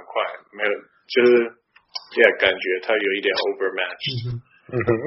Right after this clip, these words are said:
Speaker 1: 呃，应该是这样吧，对啊。Yeah，我是这么说，我是这么认为的。
Speaker 2: OK。
Speaker 3: OK。
Speaker 1: OK，那再来是什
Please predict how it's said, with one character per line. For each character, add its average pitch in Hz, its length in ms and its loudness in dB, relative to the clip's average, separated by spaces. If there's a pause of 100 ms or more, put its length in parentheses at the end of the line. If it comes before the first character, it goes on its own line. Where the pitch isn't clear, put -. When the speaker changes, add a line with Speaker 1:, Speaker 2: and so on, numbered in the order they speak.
(120)
Speaker 1:
呃， 127 1120 4 (400)
应 143 80 -12
该 147 160 4
是 135 160 -8
这 123 160 2
样 117 160 -2
吧， - 80 -20 (400)
对 127 80 0
啊。 110 160 0 (1300)
Yeah， 113 160 -2 (160)
我 104 80 -16
是 104 160 -14
这 117 80 -6
么 104 160 -10
说， - 80 -20 (400)
我 110 160 2
是 101 80 -12
这 120 80 2
么 107 160 0
认 110 80 2
为 92 120 -8 (120)
的。 - 40 -18 (120)
Speaker 2:
OK。 143 160 -12 (320)
Speaker 3:
OK。 151 200 -4 (760)
Speaker 1:
OK， 123 180 6 (800)
那 139 80 8 (800)
再 170 240 0
来 117 240 0
是 113 80 -6
什 131 180 -14